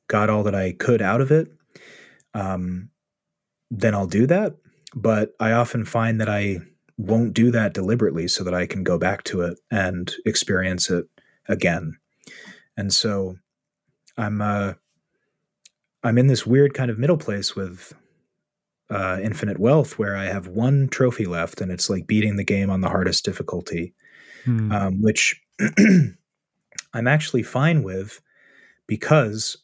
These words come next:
Speaker 1: the way to do it is basically you have to play through it, like, three times. And so,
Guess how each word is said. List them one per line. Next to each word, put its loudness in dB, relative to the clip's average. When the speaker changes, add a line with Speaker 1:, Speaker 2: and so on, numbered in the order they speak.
Speaker 1:
the -6
way 0
to 0
do 2
it -2
is -4
basically -2
you 0
have -2
to -8
play 0
through -2
it, -2
like, -4
three -2
times. -4
And -2
so, 0